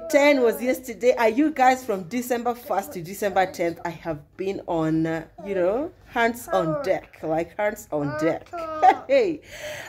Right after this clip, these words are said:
I am telling you guys. So anyway, uh, yeah, we still have, like, let me say,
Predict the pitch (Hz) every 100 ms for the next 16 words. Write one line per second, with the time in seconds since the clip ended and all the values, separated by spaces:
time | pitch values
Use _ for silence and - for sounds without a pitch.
0 | - 254 254 254 - 294 302 311 240 233
1 | 226 196 160 165 - - - 277 277 -
2 | 294 330 320 233 175 175 214 349 _ _
3 | _ _ _ - - _ _ _ _ _
4 | _ - 302 311 302 302 285 311 165 -
5 | 220 262 370 339 294 233 233 214 214 -
6 | - _ _ - - 277 349 - 294 277
7 | 285